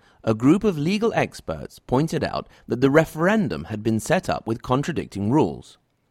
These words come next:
It was not clear if the winning side simply had to get one more vote than the losing side, or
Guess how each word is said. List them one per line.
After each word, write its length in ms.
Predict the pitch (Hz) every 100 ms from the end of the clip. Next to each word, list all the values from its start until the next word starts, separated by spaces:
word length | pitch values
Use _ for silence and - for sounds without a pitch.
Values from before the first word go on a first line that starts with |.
| _ _ _ -
It 80 | 147
was 160 | 165
not 260 | 180 277 -
clear 280 | - 60 - _ _
if 140 | 120
the 120 | 110 123
winning 360 | 131 175 233
side 400 | 196 80 - - - _
simply 400 | - 165 208 240
had 160 | 156 120
to 60 |
get 240 | 113 95 98
one 260 | 107 170
more 240 | 139 104 98
vote 320 | 104 92 -
than 200 | - 101
the 60 | 92
losing 440 | 117 262 208 101
side, 360 | 82 - - - _ _ -
or 400 | 269 185 -